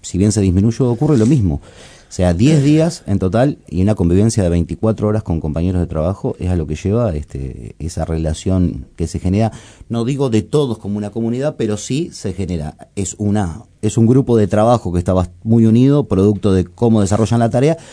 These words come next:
y se generan vínculos de trabajo muy estrechos, generalmente entre dos, tres compañeros de trabajo que son los que comparten el mismo vehículo. En los destacamentos del interior del país,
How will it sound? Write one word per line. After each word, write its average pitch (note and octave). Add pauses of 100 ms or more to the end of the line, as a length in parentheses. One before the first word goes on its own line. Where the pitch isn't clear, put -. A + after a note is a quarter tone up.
(460)
y B2
se -
generan C3
vínculos C#3
de G2
trabajo G#2+
muy A2+
estrechos, A2+
generalmente A2+
entre F#2+
dos, G#2
tres G2+
compañeros F#2
de F#2
trabajo G2+
que G#2+
son G#2+
los F#2+
que -
comparten F2+
el F2+
mismo G2
vehículo. E2+
En G2
los A2
destacamentos C#3+
del G#2+
interior G2+
del G2
país, A#2